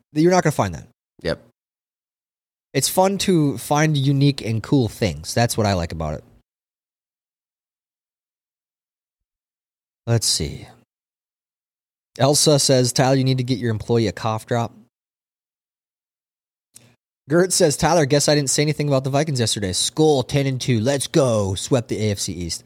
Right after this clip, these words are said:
Speaker 1: Sweeping the A F C East is, i-, it's a big deal.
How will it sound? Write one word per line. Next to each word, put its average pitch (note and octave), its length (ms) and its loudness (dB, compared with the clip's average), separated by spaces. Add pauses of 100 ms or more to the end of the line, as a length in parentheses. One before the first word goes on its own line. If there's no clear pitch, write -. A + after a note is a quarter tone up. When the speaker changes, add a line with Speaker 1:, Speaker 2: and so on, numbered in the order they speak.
(360)
Speaker 1:
Sweeping G#3 380 2
the G#3 80 2
A F#3+ 120 4
F F3 60 0
C F#3+ 140 0
East D#3 360 0
is, C3 300 0 (140)
i-, B2 60 -20 (140)
it's C3 420 0
a C3 40 2
big A#2 240 -2
deal. F2+ 240 -4